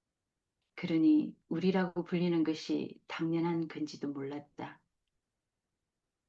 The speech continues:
노드는 실은 복수를 한시도 잊은 적이 없었다. 다만 바다를 찾는 치코와 알을 내버려 두고 갈 수가 없었다. 치코가 만일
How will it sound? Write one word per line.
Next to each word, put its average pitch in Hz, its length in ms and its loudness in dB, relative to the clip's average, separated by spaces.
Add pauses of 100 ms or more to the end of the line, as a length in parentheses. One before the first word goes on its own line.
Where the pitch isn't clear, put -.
(520)
노드는 196 840 4
실은 202 400 2
복수를 226 420 2
한시도 214 440 2
잊은 220 280 4
적이 151 200 2
없었다. - 600 -6 (1400)
다만 156 640 4
바다를 185 520 2
찾는 175 360 0
치코와 180 520 2
알을 160 280 2
내버려 175 380 2
두고 165 240 -2
갈 180 180 -4
수가 143 380 -10
없었다. - 560 -14 (1800)
치코가 214 380 0
만일 165 600 2